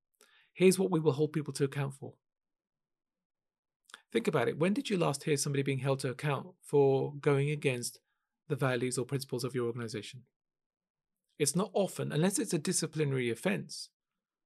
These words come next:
We don't often hold people to account, and by holding to account, I mean people being pulled up to say, "That behavior is unacceptable." But that sort of behavior goes on every day in organizations. We know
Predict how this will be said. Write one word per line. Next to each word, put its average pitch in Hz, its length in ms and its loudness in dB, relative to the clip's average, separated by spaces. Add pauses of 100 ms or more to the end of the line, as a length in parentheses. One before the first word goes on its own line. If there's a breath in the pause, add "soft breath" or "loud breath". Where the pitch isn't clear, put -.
(500)
We 151 100 2
don't 196 140 0
often 185 340 -4
hold 143 200 0
people 143 200 -2
to 127 80 -4
account, 151 300 -2
and 147 100 0
by 185 240 6
holding 160 300 2
to - 100 -2
account, 156 320 0
I 147 60 4
mean 143 220 2
people 160 300 -2 (140)
being 156 500 0
pulled 175 220 -2
up - 220 -2
to 143 100 -4
say, 135 360 2 (180 soft breath)
"That 165 220 -2
behavior 147 380 2
is 139 120 0
unacceptable." 131 600 -6 (1500)
But 208 160 -2
that 185 160 2
sort 202 140 0
of 190 160 -2
behavior 143 400 0
goes 147 280 6
on 143 140 2
every 135 240 0
day 139 160 6
in 135 80 2
organizations. 120 640 -6
We 170 140 -2
know 139 320 0